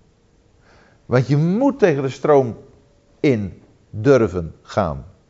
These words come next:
Want de christenheid is vol van mensen. En dan komt er in de versen twee tot en met vier een lijst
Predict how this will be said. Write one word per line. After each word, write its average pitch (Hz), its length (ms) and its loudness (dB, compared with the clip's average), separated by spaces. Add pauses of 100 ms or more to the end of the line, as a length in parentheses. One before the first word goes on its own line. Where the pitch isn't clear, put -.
(1300)
Want 135 380 0
de 139 80 2
christenheid 147 960 2
is 123 220 -2
vol 190 840 2 (460)
van 131 280 2
mensen. 175 680 2 (1160)
En 110 140 -6
dan 113 120 -2
komt 120 260 2
er - 220 2
in 110 240 -4 (380)
de 104 120 -6
versen 107 300 2
twee 110 360 2 (1200)
tot 117 220 0
en 110 80 0
met 101 300 -4 (500)
vier 139 640 0 (1120)
een 117 240 2
lijst 196 760 0